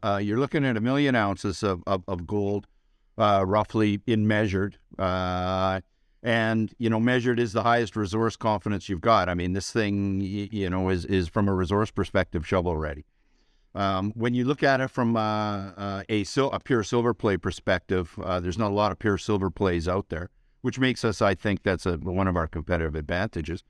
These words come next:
But, you know, if you think about, uh, things like, uh, Rochester, for example, uh, which is Coeur's, uh, silver operation in Nevada,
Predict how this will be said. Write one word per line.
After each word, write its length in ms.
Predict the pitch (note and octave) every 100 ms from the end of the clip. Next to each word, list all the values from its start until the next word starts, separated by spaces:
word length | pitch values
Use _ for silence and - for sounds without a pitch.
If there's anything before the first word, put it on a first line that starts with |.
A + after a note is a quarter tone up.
| _ _ _ _ B2+
But, 160 | A#2+ - _ -
you 80 | B2+
know, 140 | A#2+
if 100 | G2
you 80 | A#2
think 320 | - D3 C3+
about, 580 | C3 G2 B2 A#2+ A#2+ _ -
uh, 240 | A2+ A2
things 320 | - B2+ G#2
like, 240 | A2 G2+ A2+
uh, 240 | G2 G2
Rochester, 720 | F#2 G#2 A#2 - G#2+ G2+ G2
for 280 | E2+ G2 F2+
example, 840 | E2+ D#2+ F#2+ F#2 D#2 F2+ D#2+ E2
uh, 260 | D2+ F2+ F2
which 220 | F#2 -
is 100 | F#2+
Coeur's, 640 | - B2+ A#2+ A2 G2 -
uh, 360 | G#2+ F#2+ F#2 F2
silver 400 | - B2 G#2+ G#2
operation 520 | F#2+ G2 F#2+ F2+ F#2+
in 140 | F2+ F2
Nevada, 460 | E2+ G#2 G#2+ G2